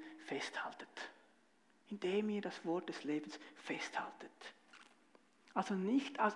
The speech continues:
eigener Kraft dieser Stern sein, der leuchtet, nicht aus eigener Kraft versuchen, so zu handeln,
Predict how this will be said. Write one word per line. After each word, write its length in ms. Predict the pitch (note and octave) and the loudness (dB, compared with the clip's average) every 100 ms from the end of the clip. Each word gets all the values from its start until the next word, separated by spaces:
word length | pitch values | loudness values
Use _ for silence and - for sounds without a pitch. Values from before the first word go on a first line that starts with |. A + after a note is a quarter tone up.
| - | 4
eigener 460 | G3+ B3+ C#4 C4 | 8 10 10 6
Kraft 720 | B3+ - A3+ D4 - - - - - - - - - - - - | 8 12 12 10 8 2 -2 -4 -14 -20 -20 -18 -18 -18 2 8
dieser 300 | A#3+ B3+ G3+ - - - - - - _ | 10 10 8 4 -10 -14 -18 -20 -20 _
Stern 520 | - - A#3 B3+ C4+ | -6 8 12 12 12
sein, 260 | B3+ A#3+ B3+ | 10 10 10
der 120 | A#3 | 8
leuchtet, 600 | A3+ B3+ C4 D4 D4+ - - - - - - - - | 10 10 10 8 8 8 4 2 -6 -14 -18 -16 4
nicht 440 | G#3+ C#4+ D4+ - C4 | 10 12 10 6 4
aus 160 | B3+ | 6
eigener 600 | - A#3 D4 C#4+ C4+ C#4+ C4+ - - - | 8 10 10 8 8 6 6 0 -12 0
Kraft 560 | A3 G#3 D4 D4+ - - | 4 8 8 8 -2 4
versuchen, 720 | C#4 - C4 C#4+ C#4 C#4 C#4 - - - - - | 4 8 8 10 10 10 8 0 -8 -12 -16 0
so 260 | - B3 | 6 6
zu 240 | B3+ C4 A#3 | 8 8 10
handeln, 680 | B3+ C#4+ C4+ C#4+ D4+ D#4 | 12 12 12 12 12 12